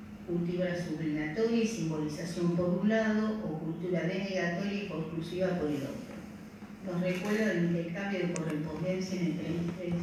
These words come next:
y Flor. Hace hincapié en lo que se plantea acerca de la guerra y lo poco que se habla acerca de la paz.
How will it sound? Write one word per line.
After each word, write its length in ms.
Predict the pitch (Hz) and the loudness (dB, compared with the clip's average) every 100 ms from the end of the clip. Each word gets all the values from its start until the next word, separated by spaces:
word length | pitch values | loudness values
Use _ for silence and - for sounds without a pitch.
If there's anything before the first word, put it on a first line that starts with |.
| 175 | -2
y 160 | 151 - | -4 -4
Flor. 200 | - - - - - - - - - - - | -6 -8 -12 -14 -14 -14 -14 -16 -16 -16 -8
Hace 300 | 202 202 196 | -4 -2 -2
hincapié 500 | 185 185 185 240 247 | 0 0 0 0 0
en 60 | 220 | 0
lo 200 | 185 170 | 0 0
que 240 | 165 165 | -4 -6
se 180 | 170 175 | -6 -4
plantea 520 | 160 170 175 185 220 | -4 -2 -2 0 0
acerca 340 | 208 208 185 180 | 0 -2 -4 -2
de 140 | 175 | 0
la 160 | 175 185 | 0 0
guerra 320 | 226 233 226 | 0 0 -2
y 100 | 175 | -2
lo 200 | 160 156 | -2 -4
poco 280 | 208 208 202 | -4 -6 -6
que 120 | 160 | -6
se 160 | 180 185 | -2 0
habla 460 | 190 196 208 208 - | 0 -2 -2 -2 -6
acerca 380 | 160 185 180 180 | -2 -2 0 0
de 180 | 160 151 | 0 -2
la 100 | 151 | -4
paz. 280 | - - | -6 -10